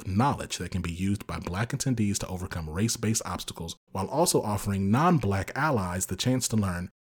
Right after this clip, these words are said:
how they can be more supportive of their melanated colleagues. To learn more about the Black Men in Tech Conference that will be happening on June nineteenth at one P M Eastern Standard Time, check them out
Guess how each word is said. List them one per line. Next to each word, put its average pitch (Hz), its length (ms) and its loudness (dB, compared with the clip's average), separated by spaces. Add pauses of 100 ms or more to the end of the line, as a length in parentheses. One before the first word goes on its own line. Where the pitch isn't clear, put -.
(140)
how 95 120 -2
they 123 180 6
can 131 140 4
be 110 80 8
more 98 220 4
supportive 90 480 6
of - 100 -8
their 90 120 -6
melanated 92 420 -4
colleagues. - 500 -8 (300)
To 120 80 6
learn 113 220 10
more 156 180 8
about 160 200 8
the 107 80 4
Black 113 320 4
Men 110 300 4
in 92 140 -4
Tech 101 240 -2
Conference 113 460 0
that 95 100 -2
will 92 80 -2
be 87 100 -6
happening 101 380 -2
on 87 160 -4
June 107 300 4
nineteenth 98 640 0 (380)
at 92 120 -2
one 120 300 6
P 120 200 6
M 113 280 6
Eastern 113 340 0
Standard 139 340 2
Time, 160 400 -2 (480)
check - 300 6
them 147 180 6
out 92 320 -2